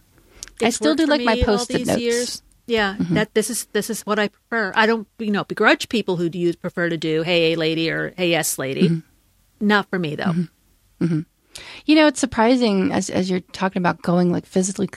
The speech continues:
Speaker 1: physically to the grocery store. I mean, I remember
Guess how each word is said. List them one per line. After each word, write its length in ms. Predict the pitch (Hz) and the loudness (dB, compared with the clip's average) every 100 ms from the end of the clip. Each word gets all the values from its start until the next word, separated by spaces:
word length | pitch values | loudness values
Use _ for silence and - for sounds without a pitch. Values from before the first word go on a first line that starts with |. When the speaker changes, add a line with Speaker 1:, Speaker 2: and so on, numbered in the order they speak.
| 165 - | -6 -6
Speaker 1:
physically 460 | - 269 254 208 190 | 0 2 4 2 0
to 240 | - 190 | 2 2
the 80 | 180 | 4
grocery 380 | 170 185 - 185 | 2 0 -2 -4
store. 240 | - 160 | -2 0
I 40 | |
mean, 140 | 160 165 | 2 2
I 40 | |
remember 580 | 170 170 180 190 175 | 2 2 4 6 6